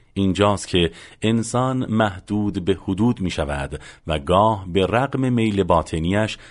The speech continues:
باید ملزم به انجام فعلی شود یا آن را ترک کند.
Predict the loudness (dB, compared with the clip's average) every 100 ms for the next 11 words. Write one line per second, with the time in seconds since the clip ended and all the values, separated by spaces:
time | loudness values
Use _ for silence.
0 | -6 0 0 0 -2 -2 -4 -6 -4 0
1 | 0 -2 -2 -2 0 -2 -2 -4 2 4
2 | 4 0 -2 -4 -4 -6 -6 -4 -4 -4
3 | -6 -12 -18 -4 0 0 0 -2 0 0
4 | 2 2 0 -6 -6 -4 -4 -6 -8 -8
5 | -8 -20